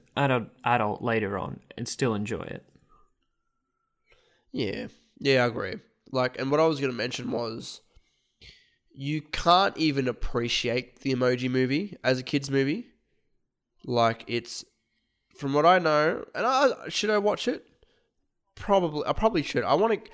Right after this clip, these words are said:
Speaker 2: actually, yeah, you know what? I might watch it. I got, might go and watch it and give my own opinion.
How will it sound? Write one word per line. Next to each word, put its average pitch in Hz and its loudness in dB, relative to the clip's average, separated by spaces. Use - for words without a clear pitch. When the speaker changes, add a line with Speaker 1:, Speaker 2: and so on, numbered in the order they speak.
Speaker 2:
actually, 208 -2
yeah, 214 0
you 226 -4
know 220 0
what? 208 0
I 170 -2
might 196 2
watch 139 0
it. 104 -2
I 123 -2
got, 135 -6
might 208 0
go 175 0
and 143 -2
watch - -6
it 101 -10
and 127 -12
give 123 -10
my 123 -2
own 110 -8
opinion. - -16